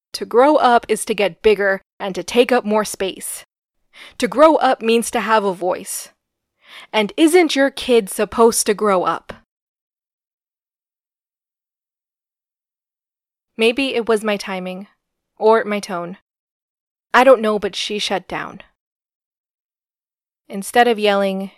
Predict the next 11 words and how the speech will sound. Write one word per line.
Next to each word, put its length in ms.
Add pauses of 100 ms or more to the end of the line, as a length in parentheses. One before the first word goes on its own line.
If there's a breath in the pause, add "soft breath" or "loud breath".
she 200
just 280
got 300
really 240
quiet. 680 (2500)
It 180
wasn't 360
even 340
the 80
silent 420
treatment. 500